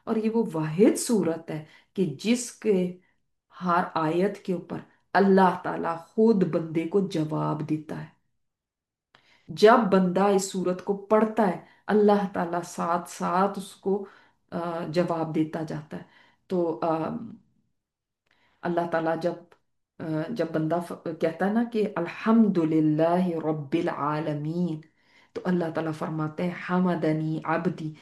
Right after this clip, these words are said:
मेरे बंदे ने मेरी हमद बयान की, मेरी तारीफ बयान की। जब बंदा कहता है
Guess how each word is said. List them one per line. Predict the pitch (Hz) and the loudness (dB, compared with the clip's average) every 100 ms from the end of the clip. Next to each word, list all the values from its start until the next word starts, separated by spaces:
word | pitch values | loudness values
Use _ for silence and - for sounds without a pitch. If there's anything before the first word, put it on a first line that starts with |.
| - _ | -20 _
मेरे | 165 190 233 226 | 2 8 10 10
बंदे | 151 156 156 185 220 | 8 2 4 6 6
ने | 220 | 6
मेरी | 208 180 160 185 254 320 - _ - | 4 0 0 2 2 2 -10 _ -18
हमद | 165 202 233 233 190 | -2 2 4 6 4
बयान | - 160 151 156 | 4 -2 -4 -8
की, | 147 160 | -10 -8
मेरी | 156 170 214 | -6 2 2
तारीफ | 269 180 165 160 180 220 - | 4 2 2 2 4 4 4
बयान | 160 151 156 | 0 0 -4
की। | 151 175 175 - - | -6 -8 -14 -20 -10
जब | 185 180 | 0 2
बंदा | 170 165 175 | 0 0 -2
कहता | 180 180 196 | 0 -2 0
है | 220 | 0